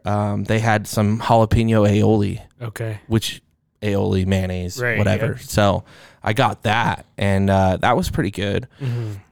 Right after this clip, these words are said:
Speaker 1: We made also, oh, Philly cheesesteaks the other day.
Speaker 2: Oh, nice.
Speaker 1: No, I didn't like 'em.
Speaker 2: You didn't?
Speaker 1: No. So I got
Speaker 2: Wrong
Speaker 1: pep-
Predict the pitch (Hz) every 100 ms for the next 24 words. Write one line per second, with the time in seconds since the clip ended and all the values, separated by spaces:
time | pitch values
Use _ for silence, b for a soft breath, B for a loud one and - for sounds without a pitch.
0 | _ - 110 117 120 117 110 110 - -
1 | 117 135 123 113 107 - 127 104 117 110
2 | - 120 - 92 - - 95 92 120 117
3 | 113 104 98 98 - - - _ _ _
4 | 113 127 104 107 104 120 127 - 123 117
5 | 120 127 151 - 101 110 120 117 113 117
6 | - 120 120 - 110 131 123 127 123 135
7 | 135